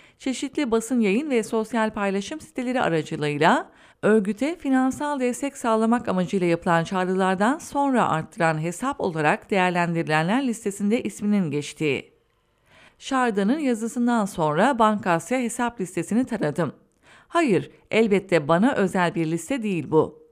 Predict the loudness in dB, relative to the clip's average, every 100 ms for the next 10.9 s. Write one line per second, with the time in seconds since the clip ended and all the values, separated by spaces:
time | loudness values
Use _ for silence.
0 | _ -8 -4 2 2 2 -2 -12 _ _
1 | -4 -2 2 2 2 0 0 0 0 -2
2 | 0 0 0 0 0 -2 -4 -2 -2 -2
3 | -2 -2 -2 2 4 2 0 -18 _ 2
4 | 4 0 -2 -4 0 -2 0 0 2 2
5 | 0 -12 _ -6 0 4 4 2 0 0
6 | 0 -2 -2 0 -2 2 2 2 -2 -4
7 | 0 2 2 0 -2 0 -2 0 0 0
8 | -2 -4 -4 -2 0 0 -2 -8 2 2
9 | 2 -8 _ _ _ -2 2 2 2 2
10 | 2 0 -4 0 0 2 2 0 -2